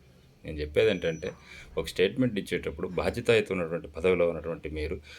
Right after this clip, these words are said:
ఒకటికి నాలుగు సార్లు క్రాస్ చెక్ చేసుకుని స్టేట్మెంట్ రిలీజ్ చేయండి. ఎందుకంటే స్టేట్మెంట్ ఇవ్వడం ఈజీ, కానీ ఆ స్టేట్మెంట్ ప్రజల్లోకి వెళ్ళినప్పుడు అనవసరంగా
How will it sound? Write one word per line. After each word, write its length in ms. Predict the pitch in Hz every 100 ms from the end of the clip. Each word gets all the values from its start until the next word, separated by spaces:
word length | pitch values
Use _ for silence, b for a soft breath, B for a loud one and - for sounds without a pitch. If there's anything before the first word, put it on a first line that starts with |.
| B
ఒకటికి 280 | 95 120 131
నాలుగు 260 | 101 90 82
సార్లు 180 | 98 85
క్రాస్ 380 | 92 123 127
చెక్ 220 | 107 - 98
చేసుకుని 320 | - 110 101
స్టేట్మెంట్ 520 | - 95 - 104 85
రిలీజ్ 320 | 87 85 -
చేయండి. 220 | 73 71
ఎందుకంటే 680 | 71 85 104 104 123 117 95 - B B
స్టేట్మెంట్ 460 | - 127 127 139 104
ఇవ్వడం 280 | 104 110 92
ఈజీ, 300 | 95 80 65 b b -
కానీ 220 | 104 104 90
ఆ 140 | 95
స్టేట్మెంట్ 760 | - - 123 - 139 117 - 85 85
ప్రజల్లోకి 460 | 92 117 127 110 95
వెళ్ళినప్పుడు 600 | 92 92 - - 82 80 B B 92
అనవసరంగా 840 | 120 131 131 127 107 87 87